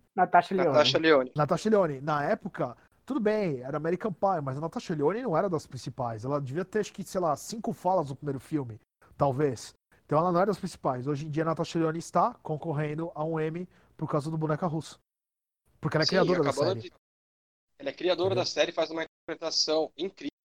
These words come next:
Speaker 2: da série. Ela é, lembra, tem alguns detalhes que você lembra, né, do jeito dela bebendo, na American Pie, mas você vê que ela cresceu, né? Como
Speaker 3: É.
Speaker 2: ela cresceu fazendo coisas que são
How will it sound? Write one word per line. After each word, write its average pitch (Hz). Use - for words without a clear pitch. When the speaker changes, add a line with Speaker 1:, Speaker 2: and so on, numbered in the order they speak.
Speaker 2:
da -
série. 151
Ela 131
é, 135
lembra, 214
tem 190
alguns 185
detalhes 180
que -
você 170
lembra, 156
né, 147
do 139
jeito 143
dela 135
bebendo, 139
na 139
American 147
Pie, 170
mas 180
você 180
vê 196
que 190
ela 202
cresceu, 185
né? 135
Como -
Speaker 3:
É. 262
Speaker 2:
ela 165
cresceu 196
fazendo 196
coisas 175
que -
são 208